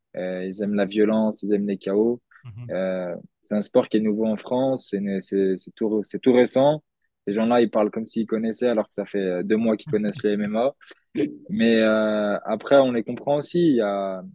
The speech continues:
Speaker 1: Ils ont envie d'avoir un champion, ils ont envie
Speaker 2: Mhm.
Speaker 1: d'avoir, euh, d'avoir les meilleurs athlètes. Ça arrivera.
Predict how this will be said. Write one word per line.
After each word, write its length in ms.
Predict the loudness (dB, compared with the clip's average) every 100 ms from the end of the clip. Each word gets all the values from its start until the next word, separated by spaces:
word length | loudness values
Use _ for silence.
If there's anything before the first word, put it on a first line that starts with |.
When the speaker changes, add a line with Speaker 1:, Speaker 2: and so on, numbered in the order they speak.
| _
Speaker 1:
Ils 160 | -6 -2
ont 60 | -2
envie 240 | 0 2
d'avoir 320 | 2 2 -2
un 60 | -4
champion, 600 | -8 -8 -4 -4 -4 -4
ils 160 | -4
ont 40 | -4
envie 180 | -2 -2
Speaker 2:
Mhm. 40 |
Speaker 1:
d'avoir, 380 | 0 0 -2 -2
euh, 200 | -4 -4 -10 _ _ _ -4
d'avoir 240 | 0 2
les 340 | 2 0 2 2
meilleurs 300 | 4 4 0
athlètes. 440 | 2 2 2 -2 _ _ _ _ _
Ça 220 | -4 -2
arrivera. 520 | 0 0 4 4 2